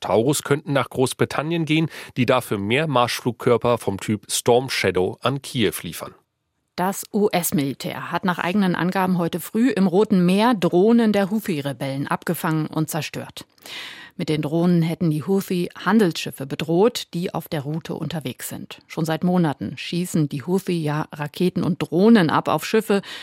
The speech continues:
Speaker 2: die von und nach Israel unterwegs sind. Sie wähnen sich im Widerstand gegen Israel und sehen sich solidarisch mit den Palästinensern. Währenddessen läuft die U-S-geführte Hilfsaktion für den Gazastreifen an, aus der Luft und von der Küste aus.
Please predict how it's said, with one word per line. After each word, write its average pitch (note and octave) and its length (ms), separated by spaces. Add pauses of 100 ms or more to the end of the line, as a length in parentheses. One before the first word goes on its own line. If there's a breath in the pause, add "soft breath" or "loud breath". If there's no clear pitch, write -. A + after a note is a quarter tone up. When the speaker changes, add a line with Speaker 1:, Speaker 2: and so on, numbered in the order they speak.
(160 loud breath)
Speaker 2:
die F3+ 80
von F#3+ 300
und F3 200
nach E3 220
Israel E3+ 600
unterwegs - 560
sind. - 200
Sie D3 140
wähnen F3 340
sich E3+ 160
im F3 120
Widerstand F#3 480
gegen D3+ 240
Israel G3 440 (420 loud breath)
und F3 160
sehen F3+ 220
sich F#3 280
solidarisch D3+ 600
mit D#3 120
den C#3+ 160
Palästinensern. D3 920 (440 loud breath)
Währenddessen F#3 500
läuft F3+ 380
die A3 140
U-S-geführte G#3 880
Hilfsaktion F#3+ 760
für F3+ 120
den F3 180
Gazastreifen D#3 840
an, F#3 300 (540 loud breath)
aus F#3 140
der F#3 80
Luft B3 440
und A#3 260
von A3 200
der G#3 100
Küste - 340
aus. - 340